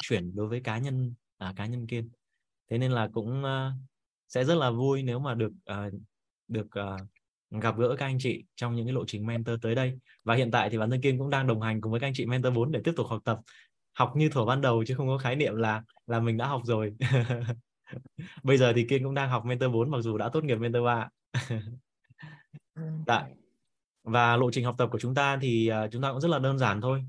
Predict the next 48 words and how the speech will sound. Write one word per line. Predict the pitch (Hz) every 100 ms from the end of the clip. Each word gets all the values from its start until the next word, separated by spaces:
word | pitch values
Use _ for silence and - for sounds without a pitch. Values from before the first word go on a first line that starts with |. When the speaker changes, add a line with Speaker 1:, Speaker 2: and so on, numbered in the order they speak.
| -
Speaker 1:
Ờ, | 104 107
cái, | 110 110 123 151
à, | 151 151 _
chúng | - 135
ta |
sẽ | 135 127
có | 127
cái | 127
đường | 151 120
link | 127 135
để | 120
mà | 98 104 95
phỏng | 98
vấn. | 104 170 220 _ _ _
Và | 117
mentor | 127 135 139
bốn | 120 156
thì | 135
có | 120
một | 123
cái | 139
đổi | 117
mới | 107 113 135
đó | 147
là | 135
gì | 107
ạ? | 98 - _ -
Sẽ | 131
có | 131 135
một | 156 160 120
cái | 127
bài | 143 123 110
trắc | 175 180
nghiệm | 151 - _ _ -
các | 185 185
lớp |
học | 196 131 -
các |
anh | 139
chị. | 131 117 -
Nên | 135 151
anh | 147
chị | 147
nào | 113 110
mà | 113
có | 117
ý | 123 143
định | 180 175